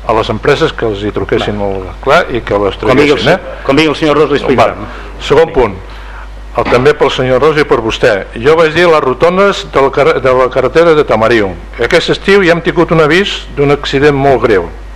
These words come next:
Speaker 2: Li vaig contestar que la carretera de
Speaker 1: Vale.
Speaker 2: Tamariu és la
Speaker 1: Eh,
Speaker 2: Diputació.
Speaker 1: dues rotones, vale, ja ho sé, jo vaig correctament, eh, contactar amb l'Albert, amb l'Albert me'n va explicar tot el
Speaker 2: Sí.
Speaker 1: tarannà i va dir que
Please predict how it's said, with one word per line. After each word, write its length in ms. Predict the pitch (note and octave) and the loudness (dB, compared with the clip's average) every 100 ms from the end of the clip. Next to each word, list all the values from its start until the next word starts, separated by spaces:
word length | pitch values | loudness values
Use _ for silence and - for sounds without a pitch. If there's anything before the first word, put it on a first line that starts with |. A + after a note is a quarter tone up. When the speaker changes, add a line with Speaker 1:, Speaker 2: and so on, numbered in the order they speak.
| - - - - - - - - - - - - - - - - - | -18 -16 -16 -16 -16 -16 -16 -16 -16 -16 -16 -14 -14 -14 -12 -12 -2
Speaker 2:
Li 60 | B2+ | 2
vaig 140 | D3+ | 2
contestar 380 | D#3+ D3 - F3 | 2 2 2 0
que 80 | D#3+ | 0
la 60 | C#3 | 0
carretera 360 | C#3 C3 D#3 C#3+ | 0 0 4 4
de 40 | |
Speaker 1:
Vale. 140 | C3 G#2+ | 4 2
Speaker 2:
Tamariu 380 | D3 E3+ G3 F#3 - | 2 4 4 2 -4
és 160 | D#3+ D3 | 0 2
la 120 | C#3+ C#3 | 4 2
Speaker 1:
Eh, 0 | |
Speaker 2:
Diputació. 200 | C#3 D#3+ | 4 2
Speaker 1:
dues 120 | D#3+ D3 | 2 2
rotones, 400 | C#3 A2 G2 G2 | 0 0 0 0
vale, 280 | C3+ G#2 G2+ | 0 0 0
ja 140 | C#3 | 2
ho 160 | D#3 C#3+ | 2 2
sé, 220 | - E3+ | 2 2
jo 120 | C3+ B2+ | 2 2
vaig 160 | C3 - - A2+ | 0 -4 -10 -10
correctament, 640 | - B2+ B2+ C3 B2 A#2 | -2 0 2 2 2 0
eh, 280 | A2+ A2 - - | 0 0 -2 -4
contactar 360 | B2+ A2+ B2 | -2 0 0
amb 80 | B2+ | 2
l'Albert, 440 | A#2 A2 B2+ F#3 D#3+ | 2 2 2 2 0
amb 140 | A#2 | 0
l'Albert 380 | A#2 A#2 A#2 A#2 | 2 2 2 0
me'n 140 | A2 | 0
va 60 | A2+ | 0
explicar 420 | G#2+ A#2 G#2+ A2 | 0 -2 0 0
tot 160 | G#2 G#2 | 0 -2
el 80 | G2+ | 0
Speaker 2:
Sí. 60 | |
Speaker 1:
tarannà 400 | A2 G#2+ B2 E3+ | 2 2 2 2
i 80 | E3 | 2
va 100 | B2 | 2
dir 200 | B2 D3+ | 0 0
que 200 | D3 C#3 | 2 0